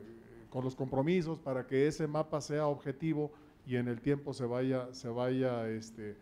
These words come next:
pues, movilizando con los nuevos que van saliendo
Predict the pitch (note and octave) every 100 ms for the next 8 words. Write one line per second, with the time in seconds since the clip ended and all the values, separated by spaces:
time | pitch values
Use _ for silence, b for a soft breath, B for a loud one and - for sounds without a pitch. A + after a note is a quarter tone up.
0 | B B - A#2+ A#2+ B2+ C3 C#3 C#3+ F#3+
1 | A#3 A3 C3+ B2+ B2+ C3+ E3+ F#3+ F3+ D#3
2 | D#3+ E3 E3+ E3+ F3 F#3